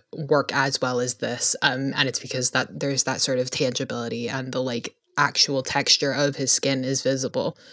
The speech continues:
um, in a way that isn't necessarily when you've got, like,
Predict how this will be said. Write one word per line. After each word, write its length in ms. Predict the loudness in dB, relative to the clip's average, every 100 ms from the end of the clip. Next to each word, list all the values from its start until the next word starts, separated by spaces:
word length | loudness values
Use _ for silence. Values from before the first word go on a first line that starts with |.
| -6 0
um, 360 | 2 2 0
in 140 | 0 2
a 60 |
way 140 | 2 2
that 280 | 0 2
isn't 280 | 2 2 0
necessarily 680 | -2 -2 0 0 2 4 4
when 160 | 2 0
you've 160 | -2
got, 300 | 2 4 4
like, 320 | 2 2 0